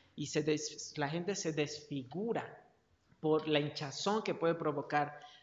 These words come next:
la lepra. La lepra, hermanos, recién la cura empezó a desarrollarse en mil novecientos cuarenta.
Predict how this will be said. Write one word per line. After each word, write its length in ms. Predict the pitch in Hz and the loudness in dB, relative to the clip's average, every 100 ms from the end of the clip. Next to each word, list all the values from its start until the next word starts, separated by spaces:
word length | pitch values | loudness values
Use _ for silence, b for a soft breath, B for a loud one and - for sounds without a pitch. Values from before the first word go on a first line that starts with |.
| B | B
la 220 | 143 139 | 0 2
lepra. 500 | 135 135 135 - - B B B B | 4 2 0 -8 -12 B B B B
La 120 | 156 | 6
lepra, 300 | 185 240 254 | 8 8 8
hermanos, 680 | 240 240 247 247 240 - - | 6 6 6 4 2 -2 0
recién 640 | 180 185 180 - 240 269 | 4 4 4 2 2 2
la 220 | 269 240 - | 2 0 0
cura 260 | 254 262 | 2 2
empezó 440 | 233 - 185 196 214 | 2 2 0 4 4
a 60 | |
desarrollarse 880 | 226 214 180 175 170 185 208 202 214 | 4 4 4 4 4 8 6 6 0
en 120 | 185 | 2
mil 180 | 185 202 | 2 2
novecientos 680 | 196 185 165 165 160 160 - | 2 2 2 -2 -4 -6 -6
cuarenta. 760 | - 190 233 359 415 - - | 6 6 8 4 2 -4 -8